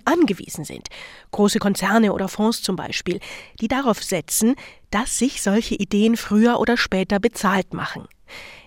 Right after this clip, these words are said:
In der Corona-Zeit hat dieses Modell besonders gut geklappt. Geld war billig und digitale Anwendungen, Beispiel Essenslieferungen,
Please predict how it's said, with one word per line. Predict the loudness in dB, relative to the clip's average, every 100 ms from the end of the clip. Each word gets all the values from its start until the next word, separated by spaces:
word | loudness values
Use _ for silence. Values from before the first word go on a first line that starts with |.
| -4
In | 0
der | 0 0
Corona-Zeit | 0 2 4 4 4 2
hat | 2
dieses | 2 2 2
Modell | 4 6
besonders | 6 6 4 2
gut | 2 2
geklappt. | 4 4 6 6 4 -8
Geld | -2 -2 -2 -10 -8
war | -6
billig | -4 2 4 4 2 -10 -20 -18 -2
und | 0 0 -4
digitale | -6 -6 -4 -4 0
Anwendungen, | 2 2 2 2 2 0 -6 -14
Beispiel | -12 -10 -10 -10
Essenslieferungen, | -4 2 2 2 0 2 4 4